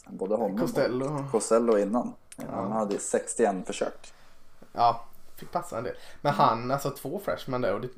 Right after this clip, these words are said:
Speaker 2: lovar ju gott. Alltså,
Speaker 1: Mm.
Speaker 2: Will Rogers och så wide receiver, vad hette han? Wally, va? Eller Wally, eh, där båda freshmen hittade varandra bra. Eh,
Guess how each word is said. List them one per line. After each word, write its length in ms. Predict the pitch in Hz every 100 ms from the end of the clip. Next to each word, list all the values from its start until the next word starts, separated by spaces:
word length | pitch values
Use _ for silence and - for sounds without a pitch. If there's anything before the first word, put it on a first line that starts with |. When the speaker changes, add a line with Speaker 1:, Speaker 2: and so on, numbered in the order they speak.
| -
Speaker 2:
lovar 260 | 165 175
ju 60 | 175
gott. 300 | 123 - -
Alltså, 180 | 110 190
Speaker 1:
Mm. 120 | -
Speaker 2:
Will 140 | 139
Rogers 440 | 156 123 107 113 110
och 100 | 113
så 440 | - 123 123 123
wide 260 | 123 131 107
receiver, 280 | 107 120 120
vad 100 | 135
hette 120 | 131
han? 240 | 131 120 143
Wally, 560 | 139 110 104 113 131
va? 120 | 165 95
Eller 140 | 110
Wally, 580 | 131 123 107 113 127 131 135 113 113 - - - - - - - -
eh, 380 | 113 123 123 127
där 140 | 123
båda 360 | 131 127 110 117
freshmen 580 | 151 135 - 104 107
hittade 320 | 135 131 107 110
varandra 340 | 113 107 110
bra. 300 | 104 64 - - - _ - - - - - - - - -
Eh, 60 | -